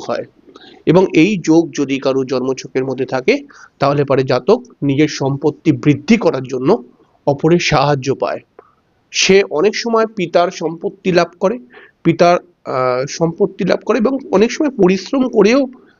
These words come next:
কিন্তু সে নিজেকে, আহ, সমাজের বুকে বড় জায়গায় প্রতিষ্ঠিত করতে পারে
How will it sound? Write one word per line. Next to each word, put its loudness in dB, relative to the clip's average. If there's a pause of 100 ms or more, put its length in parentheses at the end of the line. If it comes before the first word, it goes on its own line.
(160)
কিন্তু 4
সে 2
নিজেকে, 0
আহ, -6
সমাজের 0
বুকে 0
বড় 0
জায়গায় 0
প্রতিষ্ঠিত -6
করতে -4
পারে -4